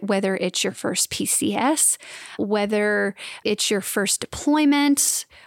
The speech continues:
or you're vesting in T S P. All of those developmental financial milestones, those mandatory classes that you need when you come upon those, you can receive that in person instead of just in class online.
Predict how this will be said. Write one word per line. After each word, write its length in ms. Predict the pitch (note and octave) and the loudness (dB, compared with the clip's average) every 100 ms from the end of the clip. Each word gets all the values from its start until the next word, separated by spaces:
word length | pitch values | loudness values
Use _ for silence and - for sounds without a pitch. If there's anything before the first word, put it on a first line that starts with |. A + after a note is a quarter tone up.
| - - | -10 0
or 400 | A3+ G#3+ G#3 G#3 | 2 4 4 2
you're 160 | G3 | 0
vesting 560 | G3+ G3+ G#3 - G#3+ G3+ | 0 0 2 2 2 2
in 160 | F#3+ | 2
T 300 | F#3+ - G#3 | 0 0 0
S 260 | E3+ E3+ - - | 0 0 -2 -2
P. 500 | C#4+ C4 B3+ B3 - _ - A#3 | 0 2 4 2 -2 _ -4 0
All 280 | C4+ D#4+ | 2 4
of 200 | F4 C4+ | 4 2
those 480 | A3 A3+ A3 A3 A3 | 2 2 4 4 2
developmental 960 | - G3+ G#3 G3 A3+ - G3+ G3+ G3 G3 | 0 0 0 0 0 2 2 4 2 0
financial 680 | - G3 F#3+ G3 A3+ A#3+ G3+ | -2 -2 2 2 2 2 2
milestones, 1120 | G3 G3+ A#3+ A#3 - - - E3+ G3+ G#3 - | 2 2 2 2 0 0 2 2 2 0 0
those 240 | G3+ G3+ | 0 0
mandatory 840 | G3+ G#3 A#3 B3+ - A3+ A3+ A3 A3 - - - - - | 2 2 2 0 -2 -2 0 0 0 -6 -16 -16 -16 -14
classes 540 | - A#3 B3+ - A3+ | -4 -2 0 2 2
that 240 | G#3+ G3 - | 0 0 2
you 80 | G3 | 2
need 260 | G3 F#3+ | 4 2
when 160 | G3+ G3 | 2 2
you 80 | F#3+ | 0
come 260 | - B3+ | 0 2
upon 380 | D#4 - F#3 F#3 | 2 2 0 2
those, 500 | F3 - - G#3 - | 2 0 -2 -2 -2
you 180 | G#3+ A#3 | 0 0
can 220 | - C4 | 2 4
receive 560 | B3+ B3 - G#3+ G#3 G3+ | 4 4 2 2 0 0
that 320 | F#3+ F#3+ F#3+ - | -2 -2 -4 0
in 240 | A#3 A#3 | 4 4
person 960 | A3 - - D4 F#4+ - G3 F3+ F3 G3+ - | 2 -2 0 2 2 2 2 2 2 2 2
instead 420 | G#3 - A#3 A#3 | 2 2 2 2
of 160 | A3 | 0
just 320 | - F#3+ G3 F3+ | 0 0 0 0
in 120 | F#3 | 0
class 380 | - G3 F#3 - | 0 -2 0 0
online. 640 | F#3 F#3+ C4 A3+ D2 | 2 2 2 2 -2